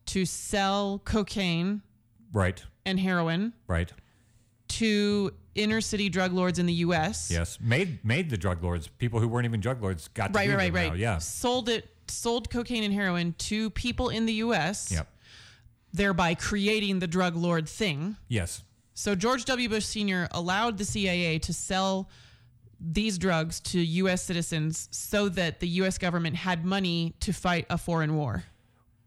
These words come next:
Speaker 2: To fight a secret war.
Speaker 1: A secret foreign war.
Speaker 2: And, uh, it also served to demonize black people in the, in the inner cities, 'cause look at 'em.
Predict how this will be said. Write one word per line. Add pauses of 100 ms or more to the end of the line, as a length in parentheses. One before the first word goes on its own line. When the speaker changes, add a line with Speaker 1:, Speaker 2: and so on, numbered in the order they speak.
(140)
Speaker 2:
To
fight
a
secret
war. (300)
Speaker 1:
A
secret
foreign
war. (200)
Speaker 2:
And, (120)
uh,
it
also
served
to
demonize
black
people
in
the,
in
the
inner
cities,
'cause
look
at
'em.